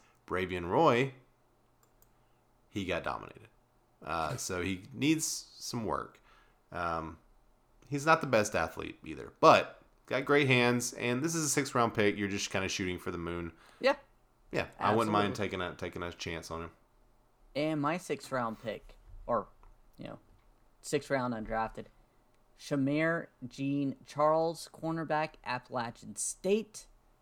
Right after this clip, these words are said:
Speaker 2: Keep him in North Carolina. Uh, his downside, I'll knock that out real quick.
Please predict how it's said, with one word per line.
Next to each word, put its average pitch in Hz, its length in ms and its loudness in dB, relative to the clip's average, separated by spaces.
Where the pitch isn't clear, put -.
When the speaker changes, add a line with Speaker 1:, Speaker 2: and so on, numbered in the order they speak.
Speaker 2:
Keep 143 240 -2
him 127 360 -2
in 185 280 -2
North 185 240 -4
Carolina. 123 600 -2
Uh, 139 340 2
his 147 180 0
downside, 202 760 4
I'll 127 240 -4
knock 139 240 -2
that 127 140 0
out 117 220 -4
real 120 140 -6
quick. 107 260 -10